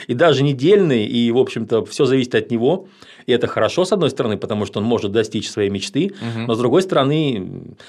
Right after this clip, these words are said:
Speaker 1: какой бы ни был стартап, ему ли самому действовать, или команду мотивировать, собирать, ставить перед ними цели, в свою очередь, задачи и так далее.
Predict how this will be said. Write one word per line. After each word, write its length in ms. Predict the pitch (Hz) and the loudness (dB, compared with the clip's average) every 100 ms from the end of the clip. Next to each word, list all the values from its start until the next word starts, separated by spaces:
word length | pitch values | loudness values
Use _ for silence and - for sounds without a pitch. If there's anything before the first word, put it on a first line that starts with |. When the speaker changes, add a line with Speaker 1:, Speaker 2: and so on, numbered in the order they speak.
| - | -8
Speaker 1:
какой 240 | 120 170 | 0 2
бы 100 | 143 | 4
ни 100 | 131 | 2
был 120 | 127 113 | 2 0
стартап, 480 | - 113 156 170 | 0 0 2 0
ему 220 | 127 120 123 | 0 0 2
ли 100 | 113 | 0
самому 360 | 120 113 170 | -2 0 0
действовать, 460 | 156 160 156 131 - | 4 2 2 -2 -2
или 100 | 123 | -2
команду 540 | 107 110 143 170 156 127 | 0 2 2 2 2 0
мотивировать, 680 | 120 120 113 160 147 123 | 0 -2 0 2 2 0
собирать, 460 | - 110 110 127 143 | -2 -2 0 2 2
ставить 460 | 143 - 117 110 127 | 0 -2 0 0 -2
перед 220 | 113 104 | -4 -2
ними 180 | 101 95 | -6 -4
цели, 300 | - 147 143 | 2 2 2
в 40 | |
свою 160 | 139 127 | 0 -2
очередь, 180 | - | -4
задачи 300 | 101 110 135 | 0 0 0
и 40 | - | -2
так 140 | 131 | -2
далее. 320 | 120 92 87 | 0 0 -2